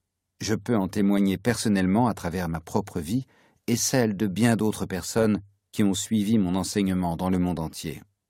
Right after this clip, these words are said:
Il est essentiel de garder à l'esprit que le yoga peut revêtir de nombreuses formes,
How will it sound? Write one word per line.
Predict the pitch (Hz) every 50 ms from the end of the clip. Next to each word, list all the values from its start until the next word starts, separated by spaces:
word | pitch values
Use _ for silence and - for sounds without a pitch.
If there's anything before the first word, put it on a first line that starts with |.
| _ _ _ _ _ _ _ _ _ _ _ _ _ _ _ _ _ _ _ _ _ _ _ _ _ _ _ -
Il | 113 113
est | 123 131 - 160
essentiel | 156 143 - 135 127 - - - 160 160 147 127 107
de | 92 95 92
garder | 92 87 107 104 107 101 113 110
à | 101
l'esprit | 101 95 98 - - - - 151 151 - _ _ _ _ _ _ _ _ _ _
que | - 131
le | 117 117 123
yoga | 123 131 151 147 127 139 143 160 156
peut | - - 123 123
revêtir | 113 113 120 104 120 113 107 - - 131 120
de | 120 113
nombreuses | 104 110 113 107 95 95 95 - -
formes, | - - - 95 87 - 80 78 71